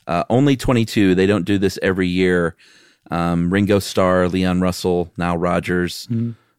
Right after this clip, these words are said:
Speaker 1: uh, the E Street Band without Bruce
Speaker 2: Mm-hmm. Ni-,
Speaker 1: Springsteen.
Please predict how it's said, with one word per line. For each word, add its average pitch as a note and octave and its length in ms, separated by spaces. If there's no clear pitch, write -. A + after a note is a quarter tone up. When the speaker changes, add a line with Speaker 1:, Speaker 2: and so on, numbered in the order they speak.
Speaker 1:
uh, E2 200
the - 200
E A#2+ 40
Street G#2+ 260
Band F2+ 380
without F2+ 320
Bruce F#2+ 460
Speaker 2:
Mm-hmm. A2+ 260
Ni-, D3 140
Speaker 1:
Springsteen. F#2 600